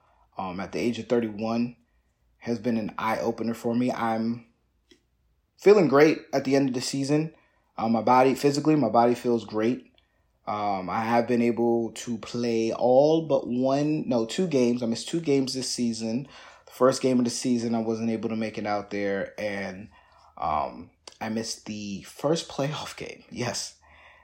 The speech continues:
as well. Um, but they gutted it out, and they, they got the win, and we are in the championship game now.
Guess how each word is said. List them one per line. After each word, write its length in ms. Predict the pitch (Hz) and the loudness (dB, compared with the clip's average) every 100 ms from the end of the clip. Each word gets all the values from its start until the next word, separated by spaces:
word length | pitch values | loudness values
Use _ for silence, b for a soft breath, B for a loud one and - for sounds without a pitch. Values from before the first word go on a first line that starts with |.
| b | b
as 180 | - 104 | -12 -10
well. 540 | 117 120 107 57 - - | 0 2 2 0 -6 -6
Um, 280 | 92 92 95 | -4 -4 -6
but 140 | 92 | -4
they 120 | 117 | -2
gutted 400 | 113 113 123 120 | -2 0 0 2
it 180 | 123 120 | 2 2
out, 360 | 120 117 120 - | 2 4 2 0
and 180 | 104 110 | -8 -6
they, 280 | 110 110 - | -6 -6 -10
they 100 | 107 | -6
got 260 | 107 - | -6 -6
the 60 | 113 | -6
win, 340 | 104 113 110 | -4 -6 -6
and 260 | - 101 98 | -8 -10 -10
we 180 | 98 107 | -8 -4
are 220 | 110 120 | -2 -4
in 300 | - 107 110 | -6 -8 -6
the 80 | 120 | -6
championship 880 | - 139 151 147 131 - 113 92 | -4 -4 -4 -4 -4 -4 -6 -8
game 360 | 90 101 92 92 | -6 -6 -6 -8
now. 480 | 87 82 71 90 | -8 -6 -6 -8